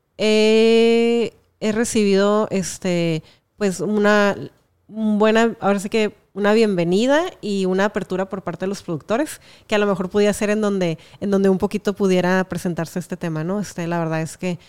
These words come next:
que sí estoy muy agradecida y me ven que, que, que ando con todo, ¿no? Trabajando. Creo que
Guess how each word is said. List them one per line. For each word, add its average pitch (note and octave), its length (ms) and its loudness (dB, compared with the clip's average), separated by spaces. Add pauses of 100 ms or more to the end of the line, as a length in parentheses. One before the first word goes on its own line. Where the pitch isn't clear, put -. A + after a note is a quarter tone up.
(140)
que A3 120 -8
sí G3+ 80 -8
estoy A3 180 0
muy A#3 160 2
agradecida B3 640 0 (300)
y A#3 200 2
me A3 140 4
ven G#3 180 4
que, C4 320 0
que, G#3 320 -8
que G3+ 140 -2
ando G#3+ 260 0
con F#3 160 -4
todo, C#4 240 0
¿no? D#4+ 180 -2
Trabajando. A3+ 560 -2 (360)
Creo B3 180 2
que E4 320 0